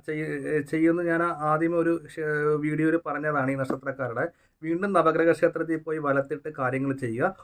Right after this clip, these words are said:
ഒപ്പം തന്നെ ദേവീ ക്ഷേത്രത്തിൽ ശ്രീസുക്ത മന്ത്ര പുഷ്പാഞ്ജലി ചെയ്യുക. പുഷ്പാഞ്ജലി അല്ല, അർച്ചന. പുഷ്പാഞ്ജലിക്ക് പായസവും കാര്യങ്ങളൊക്കെ ഉള്ളൊരു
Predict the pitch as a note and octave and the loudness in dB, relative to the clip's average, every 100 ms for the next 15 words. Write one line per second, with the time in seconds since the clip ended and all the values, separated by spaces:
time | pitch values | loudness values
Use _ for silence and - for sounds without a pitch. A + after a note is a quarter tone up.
0 | - D#3 D3+ E3+ E3+ E3+ D3+ C#3 D#3 F3 | -12 -6 -2 0 2 2 4 4 4 2
1 | A3 - F3+ - D3 C#3+ C#3+ D3 - D3+ | 0 4 4 4 -4 -6 -8 -6 -4 -2
2 | E3+ - G3 - F#3 F3+ D3+ C#3+ D3+ C#3+ | 0 0 -4 -4 -8 -4 -4 -2 -4 -4
3 | C3 - C3+ C3 B2+ B2+ C3+ B2 A#2 A#2+ | -12 -8 -6 -4 -4 -4 -4 -8 -8 -8
4 | A2+ B2 - D3 D3 D3+ C3+ C#3+ B2+ B2+ | -10 -14 -10 -8 -4 -2 0 0 -2 -4
5 | - B2 A#2 B2 D3+ D3+ D#3 D#3+ F3+ D#3+ | -6 -12 -12 -12 -10 -6 -6 -6 -8 -4
6 | D3 D3 D3+ D3+ F3 E3 D#3 D#3 D#3 D#3 | -2 -2 -2 -2 0 0 0 -2 -4 -6
7 | D3+ D3+ | -8 -8